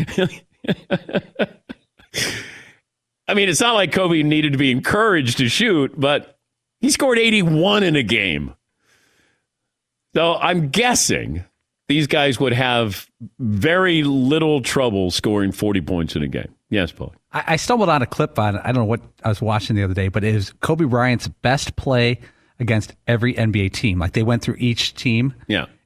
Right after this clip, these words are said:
Speaker 2: It was fascinating. He dunked on everybody. <laughs> And there are games where he's playing with Shaq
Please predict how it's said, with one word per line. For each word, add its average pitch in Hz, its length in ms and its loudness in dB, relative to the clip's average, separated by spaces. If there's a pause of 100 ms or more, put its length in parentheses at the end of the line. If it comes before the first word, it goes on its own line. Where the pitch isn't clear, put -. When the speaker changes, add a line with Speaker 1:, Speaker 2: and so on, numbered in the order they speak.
Speaker 2:
It 151 100 2
was 113 160 -2
fascinating. 92 640 -6 (180)
He 156 200 0
dunked 123 320 0
on 98 180 -4
everybody. 95 720 -4
<laughs> - 220 -8
And 127 140 2
there 185 100 4
are 196 60 2
games 151 380 2
where 117 140 2
he's 123 180 2
playing 131 160 2
with 107 100 2
Shaq 127 400 2